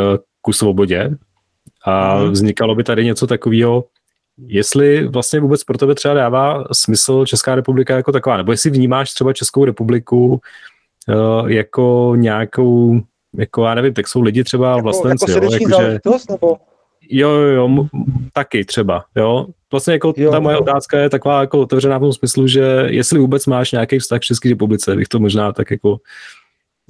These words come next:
Speaker 1: upřesnil.
Speaker 2: Jo. Tak to jsem si pochopil spíš jako, jako ten folklor a takový ty tradice a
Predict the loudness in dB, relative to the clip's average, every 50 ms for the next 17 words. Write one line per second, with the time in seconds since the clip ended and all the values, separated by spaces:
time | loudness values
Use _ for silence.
0 | -10 -4 -4 -2 0 0 -2 0 0 0 2 2 2 0 0 -2 -4 -18 _ _
1 | _ _ -20 _ _ _ _ _ -10 -10 -4 -4 -2 -2 0 -2 0 -2 -2 -2
2 | -2 -2 -2 0 2 0 0 2 2 0 0 0 0 -2 -2 0 0 0 2 2
3 | 0 0 -2 -2 0 0 0 2 2 2 2 2 2 2 2 0 0 -2 -4 -4
4 | -2 -2 -2 0 0 0 0 0 0 -2 -2 0 0 2 2 2 2 2 2 0
5 | 0 0 0 0